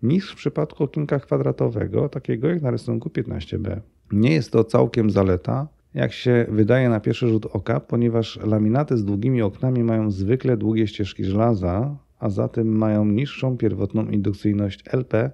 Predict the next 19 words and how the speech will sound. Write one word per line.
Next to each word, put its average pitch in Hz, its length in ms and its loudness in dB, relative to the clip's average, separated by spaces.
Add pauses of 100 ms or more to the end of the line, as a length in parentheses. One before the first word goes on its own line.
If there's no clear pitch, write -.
na 123 160 0
zwój 120 400 2 (120)
niż 160 260 0
laminaty 113 500 2
z - 80 -12
kwadratowym 90 600 0
oknem. 87 400 -8 (220)
Niemniej 220 360 4
jednak 185 360 0
istnieje 151 420 0
korzyść, 110 800 -2 (200)
którą 131 260 -4
można 127 300 -2
uzyskać 117 420 -2
przez - 320 -6
odpowiedni 110 600 0
dobór 98 340 -2
kształtki - 520 -6
laminatu, 98 640 -2